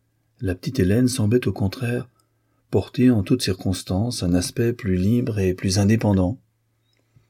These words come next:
Elle n'avait pas cessé d'être douce et complaisante,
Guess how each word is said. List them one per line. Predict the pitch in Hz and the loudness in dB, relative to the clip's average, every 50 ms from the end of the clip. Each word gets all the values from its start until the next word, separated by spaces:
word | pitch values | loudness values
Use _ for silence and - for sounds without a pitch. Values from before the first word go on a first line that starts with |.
| _ _ _ _ _ _ | _ _ _ _ _ _
Elle | - 107 104 | 0 2 2
n'avait | 101 98 101 104 | 2 2 2 0
pas | - 139 | 0 -2
cessé | 131 - 131 117 - 135 127 | -2 0 0 2 2 4 4
d'être | 113 104 - - 110 | 4 2 0 -2 0
douce | 95 113 110 101 - - | 0 2 2 2 0 -2
et | 82 | -2
complaisante, | - - 90 85 - 92 87 85 90 87 87 95 101 - - | -2 -2 -4 0 2 2 2 2 0 -2 -2 -4 -6 -10 -18